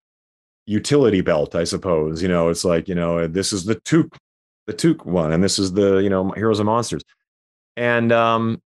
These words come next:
but it is a lot of the, you know, it all comes from the same place, you know, a place of, I suppose, of being as au-,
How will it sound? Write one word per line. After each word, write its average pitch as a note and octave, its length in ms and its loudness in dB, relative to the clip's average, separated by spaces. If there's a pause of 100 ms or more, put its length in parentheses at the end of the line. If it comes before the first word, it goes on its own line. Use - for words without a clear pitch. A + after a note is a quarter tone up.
but C3+ 140 -2
it C#3 120 2
is D#3+ 140 2
a D#3 60 2
lot B2 240 2
of G2+ 120 -2
the, G2 400 0
you G2 80 -8
know, F2 360 -4
it F#2+ 80 -4
all G#2 100 2
comes G2+ 220 -4
from F2+ 100 -4
the E2 60 -4
same D2+ 260 -6
place, E2+ 460 0
you D#2 40 -2
know, E2 120 0
a D#2 40 0
place E2 360 -2
of, D2 320 -6 (240)
I D#2 100 -8
suppose, E2+ 440 0
of D#2 120 -8
being E2 220 0
as D2+ 100 -4
au-, D2+ 140 -2